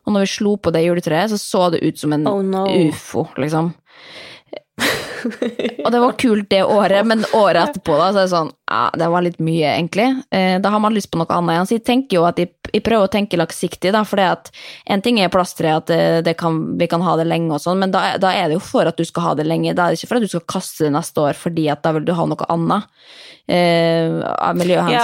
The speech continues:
Speaker 2: og
Speaker 1: da.
Speaker 2: det er derfor også jeg researcher så mye på juletre,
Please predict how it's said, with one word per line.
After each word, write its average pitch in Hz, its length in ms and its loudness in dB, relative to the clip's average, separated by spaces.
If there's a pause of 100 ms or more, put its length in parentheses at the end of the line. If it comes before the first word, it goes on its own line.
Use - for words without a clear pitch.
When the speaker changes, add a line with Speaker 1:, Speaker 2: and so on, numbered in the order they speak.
Speaker 2:
og 220 140 2
Speaker 1:
da. 233 80 2
Speaker 2:
det 240 80 4
er 226 100 -2
derfor 220 400 2
også 214 160 -2
jeg 190 380 2
researcher 165 500 0
så 170 160 -2
mye 175 240 2
på 170 160 0
juletre, 170 460 0